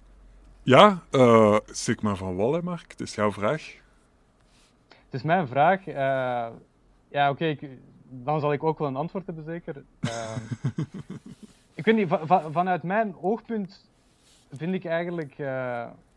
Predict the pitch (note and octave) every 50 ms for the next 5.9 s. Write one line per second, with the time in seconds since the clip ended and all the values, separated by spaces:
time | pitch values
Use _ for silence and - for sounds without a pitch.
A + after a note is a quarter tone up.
0 | _ _ _ _ _ _ _ _ _ _ _ _ _ _ _ _ - - D#3 E3+
1 | E3 D#3+ D3+ D3 C#3+ C#3+ D3 D#3 D3 - - D3+ - - D#3 C#3+ - D3 C#3 C3+
2 | B2+ B2+ B2 A#2+ A#2 A2+ A2 A2 - - - _ _ _ _ _ _ _ - C#3+
3 | D3 - D3+ C#3 A#2+ C#3+ F3 E3+ D#3+ C#3 B2+ B2 B2+ C#3 C3+ - A#2 G#2+ G#2 G#2+
4 | A2+ - - B2 B2 B2 - - C3+ C3 - D3+ D#3 D#3 D#3 D3 B2+ _ - -
5 | C3 - - D3 D3 D3 D3 C#3 B2+ B2+ C3 C3 B2+ B2 A#2+ B2 B2 B2